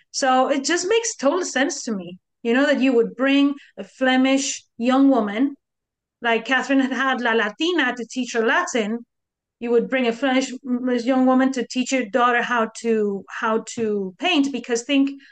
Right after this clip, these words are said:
about what Melanie said, that she wouldn't have needed to be chaperoned because she, she was a woman,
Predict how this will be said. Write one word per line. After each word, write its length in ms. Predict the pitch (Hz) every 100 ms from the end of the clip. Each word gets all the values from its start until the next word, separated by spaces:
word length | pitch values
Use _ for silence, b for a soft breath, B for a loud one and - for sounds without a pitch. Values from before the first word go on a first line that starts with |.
| B
about 220 | 208 233
what 140 | 226 226
Melanie 440 | 233 294 359 226
said, 380 | 208 208 185 190 b b b
that 140 | 226 226
she 140 | -
wouldn't 240 | 262 269 240
have 100 | 240
needed 440 | 247 277 233 202 - _ _ _ - _ _ _ _ _
to 80 | 214
be 120 | 214
chaperoned 680 | - 269 196 190 165 - - _
because 320 | 220 226 220
she, 320 | - 233 214 - _ _ -
she 120 | 226
was 120 | 233
a 60 | 202
woman, 320 | 233 254 -